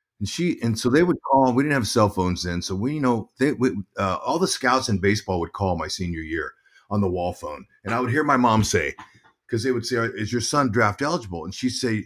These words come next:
"No, don't, you'll, don't, you'll waste your pick. Don't pick him.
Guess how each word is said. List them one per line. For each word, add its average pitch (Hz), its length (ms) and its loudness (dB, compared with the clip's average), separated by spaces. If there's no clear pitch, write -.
"No, 139 320 4
don't, 117 240 -2
you'll, 123 200 6
don't, 107 220 -2
you'll 120 180 4
waste 131 280 4
your 107 100 -2
pick. 185 320 0
Don't - 260 -2
pick 175 200 -2
him. 87 180 -4